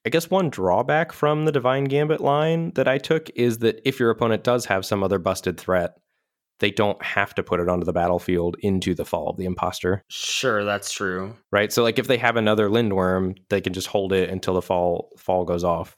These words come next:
Speaker 1: But I think we're fine dealing with another Lindworm or something.
Speaker 2: That's good for you, I think, in the long run. Just then you get to use Divine Gambit as, like, whatever, murder, Doomblade. Yeah, that's interesting. Yeah, I, I really like that What's the Play. When you put that in the show notes, I was like, "Ooh." I don't play with Divine Gambit that much.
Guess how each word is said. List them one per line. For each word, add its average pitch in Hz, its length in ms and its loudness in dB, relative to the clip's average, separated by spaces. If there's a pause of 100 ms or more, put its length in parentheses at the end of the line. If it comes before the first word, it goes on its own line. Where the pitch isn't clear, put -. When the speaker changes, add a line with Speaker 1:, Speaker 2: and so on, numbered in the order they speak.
Speaker 1:
But 113 120 0
I - 20 2
think 160 200 -2
we're 98 100 0
fine 87 280 -2
dealing 80 300 -4
with 71 100 -8
another 82 240 -6
Lindworm 87 380 -4
or 101 80 -4
something. 92 400 -2
Speaker 2:
That's 277 200 -4
good 107 240 -4
for 92 140 -6
you, 82 180 -6
I 82 100 -4
think, 95 380 -6
in 104 100 -4
the 92 60 0
long 87 280 0
run. 87 420 -6
Just - 200 -4
then 107 140 0
you 98 120 0
get 90 160 0
to 101 80 -2
use 98 180 2
Divine 92 300 0
Gambit 95 340 2
as, 92 140 -2
like, 92 320 -2
whatever, 90 480 -4
murder, 98 600 0
Doomblade. 92 520 0 (160)
Yeah, 110 220 2 (320)
that's 196 140 0
interesting. 120 340 0
Yeah, 107 120 4
I, 120 40 6
I 135 180 4
really 120 240 2
like 101 160 2
that 98 100 2
What's 98 140 0
the - 80 -8
Play. 95 100 0
When 90 140 0
you 95 60 -2
put 110 120 -2
that 101 100 2
in 98 60 0
the 90 80 -2
show 98 140 0
notes, 90 200 -2
I 92 40 2
was 87 100 0
like, 87 200 -2
"Ooh." 82 360 -2 (560)
I - 40 2
don't 196 140 2
play 202 140 4
with 180 120 2
Divine 117 320 0
Gambit 107 280 0
that 85 160 -2
much. - 460 -6